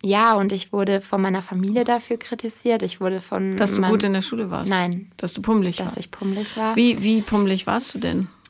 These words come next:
Speaker 1: Sehr pummelig.
Speaker 2: Also
Speaker 1: Also ich würd sagen, ähm,
Speaker 2: Kelly Family pummelig?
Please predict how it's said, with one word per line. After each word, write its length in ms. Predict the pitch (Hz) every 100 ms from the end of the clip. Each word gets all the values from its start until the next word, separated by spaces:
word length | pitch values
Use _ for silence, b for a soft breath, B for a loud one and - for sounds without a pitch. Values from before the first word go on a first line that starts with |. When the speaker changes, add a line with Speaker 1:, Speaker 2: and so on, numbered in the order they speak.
| -
Speaker 1:
Sehr 480 | - 190 180 185 214 202
pummelig. 440 | 233 190 220 - - - - - _ _ - - - _ B B B B B -
Speaker 2:
Also 220 | 196 208
Speaker 1:
Also 120 | 226
ich 60 | 180
würd 160 | 247
sagen, 320 | 240 240 247 226
ähm, 280 | 226 226 - 190 - - -
Speaker 2:
Kelly 280 | - 214 254
Family 380 | - 226 240 233
pummelig? 580 | - 240 254 269 -